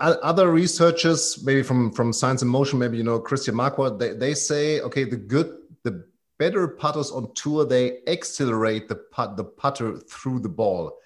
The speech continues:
So, so they have a, he says, okay, it's a one thousand-to-one rhythm or ratio. So you, if you count one thousand one, so that's, that's your, that, that's your rhythm. So that's your acceleration through the ball. How, how, what, what do you think about that?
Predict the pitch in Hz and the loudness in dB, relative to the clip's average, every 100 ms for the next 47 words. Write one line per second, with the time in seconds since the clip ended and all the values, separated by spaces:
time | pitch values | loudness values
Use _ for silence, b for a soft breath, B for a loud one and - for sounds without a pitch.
0 | b b b b - - 123 - - 120 | b b b b -20 -4 -2 -2 -4 -2
1 | 113 123 120 117 110 107 B B B B | 0 0 2 0 0 -4 B B B B
2 | _ 123 135 123 120 123 107 104 113 135 | _ -4 -2 -2 -2 -6 -6 -4 -2 -2
3 | 139 - 131 143 135 143 131 - 117 110 | -2 -4 2 2 2 -2 -4 -8 -6 -2
4 | 127 143 156 170 165 _ _ _ 117 123 | -2 -2 -2 -4 -8 _ _ _ -6 -4
5 | 123 120 117 113 107 104 113 113 104 82 | 0 0 -2 -6 -10 -6 -6 -6 -8 -8
6 | - 101 104 - 127 127 120 123 B B | -6 -6 -8 -8 -10 -4 -4 -4 B B
7 | - 123 147 135 139 143 139 143 - 110 | -4 -2 -2 -2 0 0 -2 -6 -8 -8
8 | 143 190 226 175 _ _ _ _ _ - | -6 -6 -8 -14 _ _ _ _ _ -10
9 | 117 127 123 - 117 127 - 131 117 113 | -6 -6 -6 -10 -6 -6 -6 -4 0 0
10 | 110 123 110 104 120 - 120 110 107 101 | -2 -4 -8 -8 -10 -8 -4 -4 -2 -4
11 | 113 135 110 85 104 117 117 117 107 - | -2 0 -2 -4 -6 -6 -6 -6 -6 -6
12 | - 120 104 113 117 113 95 - 113 113 | -8 -6 -4 -4 -4 -8 -10 -10 -8 -4
13 | 90 98 107 101 127 - 131 123 131 127 | -2 -2 -2 -6 -6 -6 -10 -10 -10 -8
14 | 147 135 131 110 156 - - | -6 -2 -2 0 -2 -4 -14